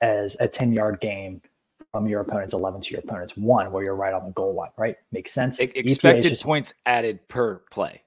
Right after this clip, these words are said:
Speaker 2: <laughs> That's like,
Speaker 1: Ye-
Speaker 2: it, it, that, just think about it like that. Like, you,
Speaker 1: Yeah.
Speaker 2: it makes sense. <laughs>
Speaker 1: Yeah, and it adds up,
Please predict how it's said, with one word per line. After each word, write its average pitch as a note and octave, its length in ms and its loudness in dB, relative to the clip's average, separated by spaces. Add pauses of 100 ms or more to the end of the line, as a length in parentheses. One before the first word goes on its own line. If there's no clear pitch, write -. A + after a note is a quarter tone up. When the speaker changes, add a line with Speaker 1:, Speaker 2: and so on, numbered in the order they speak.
Speaker 2:
<laughs> - 160 -8
That's B2+ 400 0
like, A2 140 0
Speaker 1:
Ye- A#2 60 -2
Speaker 2:
it, A#2 440 -10
it, - 320 -14
that, D#3 240 4
just D3+ 180 2
think E3 160 2
about C3 240 4
it - 60 -8
like G#2+ 200 2
that. - 220 -10
Like, F#2+ 200 -8
you, A#2 240 -4
Speaker 1:
Yeah. C#3 300 6
Speaker 2:
it C#3 120 6
makes D#3+ 220 2
sense. - 420 -4
<laughs> - 40 -6 (540)
Speaker 1:
Yeah, D3+ 160 10
and C3+ 100 6
it C3+ 120 6
adds D3+ 260 8
up, C#3 280 8